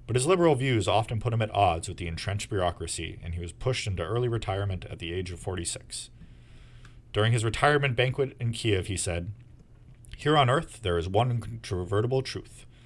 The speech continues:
and that is to serve an idea. He who has not forgotten his own youth, and who has studied the youth of others, cannot fail to detect in it the striving for noble ideas.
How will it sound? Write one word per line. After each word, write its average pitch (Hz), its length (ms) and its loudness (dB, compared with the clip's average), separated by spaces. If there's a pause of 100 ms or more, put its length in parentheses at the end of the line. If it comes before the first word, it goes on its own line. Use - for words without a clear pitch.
(180)
and 92 100 -6
that 98 140 4
is 107 140 2
to 98 100 -6
serve 110 300 0
an 120 80 0
idea. 104 400 -4 (600)
He 123 260 0
who 131 120 4
has 107 140 4
not 123 200 6
forgotten 120 400 2
his 104 200 0
own 139 180 0
youth, - 380 -6 (160)
and 87 120 -2
who 92 80 -2
has 92 120 -2
studied 117 260 2
the 131 140 0
youth 131 260 -2
of 117 100 0
others, 117 380 -4 (340)
cannot 117 340 4
fail 127 300 4
to 123 120 -4
detect 120 400 -2
in 143 80 -4
it 160 120 -6 (160)
the 92 120 -4
striving 113 520 4
for 90 140 -4
noble 95 340 2
ideas. - 560 -6